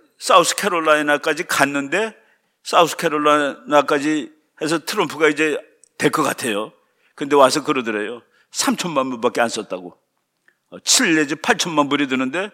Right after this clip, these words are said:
자기가 삼천만 불까지밖에 안 쓰고서 사우스캐롤라이나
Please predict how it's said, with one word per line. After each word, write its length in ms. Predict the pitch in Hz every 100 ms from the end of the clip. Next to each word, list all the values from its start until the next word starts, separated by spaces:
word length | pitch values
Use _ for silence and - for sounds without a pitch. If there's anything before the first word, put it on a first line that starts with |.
| _ - -
자기가 280 | - 139 139
삼천만 560 | 139 - 151 156 139 127
불까지밖에 720 | 127 131 120 127 127 127 147
안 140 | 123
쓰고서 520 | 117 131 123 143 214 - _ _ _ _ _ _
사우스캐롤라이나 1160 | - 151 147 - 160 127 127 123 123 120 -